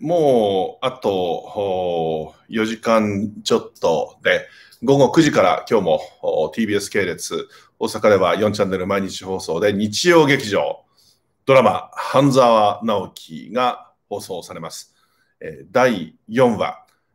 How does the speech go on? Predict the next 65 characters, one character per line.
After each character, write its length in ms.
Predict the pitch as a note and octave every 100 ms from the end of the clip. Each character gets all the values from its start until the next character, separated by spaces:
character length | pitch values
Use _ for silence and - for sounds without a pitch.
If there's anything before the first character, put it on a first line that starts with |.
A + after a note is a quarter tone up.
| _
え 320 | - - B1+ A#1+
ー、 20 |
今 200 | - G2+
回 200 | F#2+ E2+
は 240 | E2 D2+
証 220 | D2 B2+ A2
券 760 | A#2+ A2+ A2 G#2+ G#2 G2+ G2+
の 240 | G2+ G2 F#2
世 180 | - G2
界 520 | - E2+ D#2+ D2 -
に 260 | E2+ E2 -
で 120 | -
す 180 | - C3+
ね、 320 | C#3+ A#2 G2+
え 760 | F2+ E2+ D2+ C#2+ B1 B1 G#1+ -
ー、 100 | -
舞 100 | -
台 200 | F2 E2
を 100 | F2
移 80 | -
し 240 | - B2
ま 100 | A2
し 120 | -
て、 220 | - E2 - - - -
半 180 | F#2 E2
沢 180 | F#2+
直 160 | F2 E2+
樹 120 | - D#2+
が 280 | D2 - _ _ _ _
倍 160 | A#2+ A#2+
返 180 | F2 F#2+
し、 400 | - - C#2+ C#2+ _ - - _ -
ま 100 | F#2
あ、 40 |
そ 100 | -
こ 100 | -
に 220 | G2 G2
新 180 | G#2 F#2+
た 140 | - F2+
に 380 | E2+ D#2+ D#2 - _
恩 200 | F#2+ G2+
返 220 | G#2+ F#2+
し 80 | -
と 120 | G2+
い 160 | F#2+ E2+
う 40 |
キ 140 | E2+ A2
ー 60 |
ワ 180 | G2+ F#2
ー 40 |
ド 120 | E2+ D#2+
も 300 | D#2 D2+ C#2+
出 120 | G2+
て 80 | G2+
は 120 | F2+
お 80 | A2
り 60 |
ま 120 | A#2+
す 120 | A#2 G#2+
が、 80 |
今 140 | G#2 C3
の 80 | B2+
と 120 | G#2+
こ 120 | A#2+
ろ 360 | A2 G#2 -